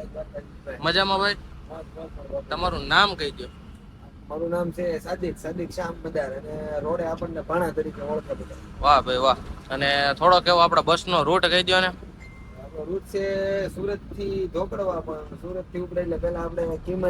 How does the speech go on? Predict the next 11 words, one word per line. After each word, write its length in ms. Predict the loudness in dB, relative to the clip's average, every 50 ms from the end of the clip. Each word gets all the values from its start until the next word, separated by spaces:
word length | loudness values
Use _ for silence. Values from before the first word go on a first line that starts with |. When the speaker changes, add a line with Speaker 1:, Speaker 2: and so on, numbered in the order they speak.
| 4 4 2 2 0
Speaker 1:
કિમ 240 | -2 0 0 0
વિજય 240 | 0 0 2 2 2
હોટલે 340 | 2 2 2 2 2 2 2
બધાને 360 | 0 0 0 0 0 -2 -2
બાથરૂમ, 360 | -2 -2 -2 -2 -4 -6 -4 0
પેશાબ 300 | 2 2 2 2 0 -2 -2
પાણી 160 | -4 -6 -4
કરવા 220 | -4 -2 -2 -2 -2
ઊભી 200 | -2 -2 -2 -2
રખાવી 380 | -2 -2 -2 -2 0 0 0
હતી. 220 | -2 -2 -4 -4